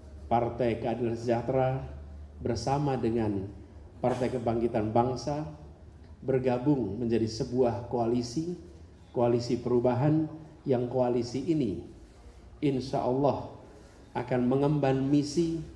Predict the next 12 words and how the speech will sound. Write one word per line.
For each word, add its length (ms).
melaksanakan 1040
yang 160
tadi 240
saya 160
sampaikan. 560
Proses 480
yang 80
dilewati, 720
proses 400
yang 320
tidak 240
singkat, 480